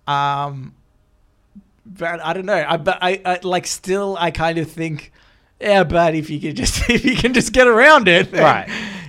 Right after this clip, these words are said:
Speaker 1: 'cause then, but 'cause you're right, that is, like, a difficult, uh, situation because they're not, uh, like, if you are going to visit her parents, then not
Speaker 2: Uh-huh.
Speaker 1: only do I have to have one,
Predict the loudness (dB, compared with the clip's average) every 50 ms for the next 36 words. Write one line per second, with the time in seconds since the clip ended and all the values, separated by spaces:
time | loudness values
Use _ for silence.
0 | -18 _ -4 -4 -2 0 0 0 0 -2 -4 2 2 2 2 2 -4 -6 -4 -2
1 | -2 0 2 2 2 2 0 0 0 0 0 0 -2 -2 -2 -4 -6 -8 -8 -8
2 | -6 -6 -6 -6 -6 -8 -8 -6 -6 -4 -4 -6 -6 -10 -12 -10 -8 -6 -6 -6
3 | -6 -8 -8 -6 -6 -8 -6 -6 -6 -6 -6 -6 -6 -6 -6 -6 -8 -6 -4 -6
4 | -6 -6 -6 -10 -10 -8 -4 -4 -2 -2 -2 -4 -4 -6 -8 -8 -8 -10 -10 -10
5 | -12 -14 -12 -14 -14 -14 -14 -14 -16 -16 -16 -14 -12 -10 -8 -8 -10 -10 -14 _
6 | _ _ _ _ _ -6 -4 -4 -4 -4 -6 -8 -8 -8 -8 -8 -8 -8 -8 -8
7 | -6 -4 -4 -4 -4 -6 -8 -8 -10 -10 -10 -10 -8 -8 -8 -8 -8 -10 -14